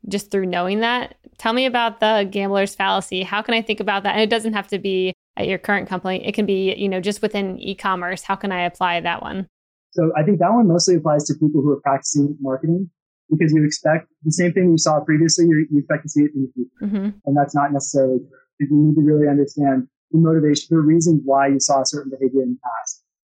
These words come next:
Speaker 2: And, um, gambler's fallacy is probably not the right example for this,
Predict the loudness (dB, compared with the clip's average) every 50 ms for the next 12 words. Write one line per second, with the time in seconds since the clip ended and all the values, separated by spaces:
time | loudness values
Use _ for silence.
0 | _ _ _ _ -2 2 2 2 2 0 -4 -8 -8 -6 -4 -4 -4 -6 -6 _
1 | _ _ _ _ _ _ _ _ _ _ _ _ 0 2 2 4 2 2 2 0
2 | 0 2 0 2 0 0 0 2 0 0 2 2 2 2 0 0 2 2 2 2
3 | 0 -2 _ _ _ _ _ _ _ -8 -2 0 0 0 0 0 -2 -2 0 0
4 | 0 0 0 0 -2 -2 -2 -6 -10 -14